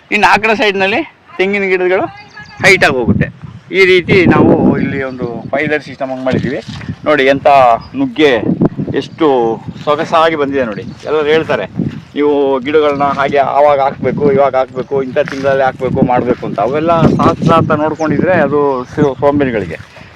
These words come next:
ನೋಡಿ ಇಲ್ಲಿ ಏನಾಗುತ್ತೆ ಅಂದರೆ, ನಿಮಗೆ ಬಹುತೇಕ ಕೆಲವು ಗಿಡಗಳಲ್ಲಿ ಇದು ನೋಡೋಕ್ಕೆ ನಿಮಗೆ ಅಗಸೆ ಗಿಡ ಥರನೇ ಕಾಣ್ತದೆ, but ಇದು ಅಗಸೆ ಗಿಡ ಅಲ್ಲ. ಇದು, ಇದು ನಮ್ಮ ಚೊಗಟೆಯಲ್ಲಿ ಬರೋ, ಇದರಲ್ಲಿ ಬರೋದು ಒಂದು,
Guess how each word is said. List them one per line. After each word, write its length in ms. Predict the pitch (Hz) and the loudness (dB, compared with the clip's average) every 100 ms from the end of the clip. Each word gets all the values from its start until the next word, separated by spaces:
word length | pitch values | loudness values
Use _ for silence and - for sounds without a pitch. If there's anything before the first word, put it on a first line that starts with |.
| - | 0
ನೋಡಿ 140 | 131 170 | 4 4
ಇಲ್ಲಿ 140 | 156 165 | 4 4
ಏನಾಗುತ್ತೆ 380 | 180 175 156 | 4 2 0
ಅಂದರೆ, 160 | 160 180 | -2 -2
ನಿಮಗೆ 200 | 160 156 | 0 2
ಬಹುತೇಕ 420 | 143 165 165 165 | 4 4 4 6
ಕೆಲವು 300 | 160 143 151 | 4 6 4
ಗಿಡಗಳಲ್ಲಿ 500 | 143 151 165 131 107 156 - - - - - 143 | 4 4 6 6 4 0 0 2 4 4 4 2
ಇದು 100 | 147 | 6
ನೋಡೋಕ್ಕೆ 280 | 185 190 | 6 6
ನಿಮಗೆ 200 | 180 175 | 2 4
ಅಗಸೆ 320 | 156 156 202 185 | 6 6 4 4
ಗಿಡ 120 | 170 | 6
ಥರನೇ 320 | 156 151 165 | 4 4 4
ಕಾಣ್ತದೆ, 600 | 151 135 117 90 - - | 4 2 0 -2 -4 0
but 200 | 147 160 | 0 4
ಇದು 80 | 143 | 4
ಅಗಸೆ 300 | 139 151 160 | 4 4 2
ಗಿಡ 140 | 143 | 6
ಅಲ್ಲ. 240 | 127 117 107 | 6 6 4
ಇದು, 160 | 87 - - - - - - 147 | 2 -6 -6 -2 -2 -2 -2 0
ಇದು 140 | 170 | 2
ನಮ್ಮ 200 | 156 143 135 120 - | 4 4 2 4 4
ಚೊಗಟೆಯಲ್ಲಿ 1080 | 139 160 160 147 135 147 - - - 156 | 4 6 6 8 6 4 4 4 6 4
ಬರೋ, 260 | 131 131 127 | 4 4 4
ಇದರಲ್ಲಿ 320 | 131 156 151 | 2 2 4
ಬರೋದು 280 | 135 127 160 | 6 6 4
ಒಂದು, 520 | 147 127 117 107 | 2 2 0 0